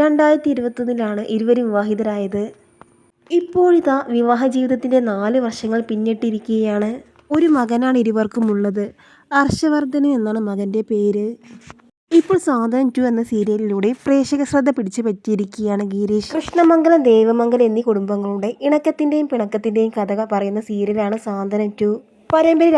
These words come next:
ആര്യ എന്ന കഥാപാത്രം ചെയ്യുന്ന ഗിരീഷ് ഗംഗാധരനും പ്രേക്ഷക മനസ്സിൽ ഇടം നേടിയിരിക്കുകയാണ്.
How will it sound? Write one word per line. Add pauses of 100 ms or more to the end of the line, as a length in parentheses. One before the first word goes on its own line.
(120)
ആര്യ
എന്ന
കഥാപാത്രം
ചെയ്യുന്ന (220)
ഗിരീഷ്
ഗംഗാധരനും (120)
പ്രേക്ഷക
മനസ്സിൽ
ഇടം
നേടിയിരിക്കുകയാണ്.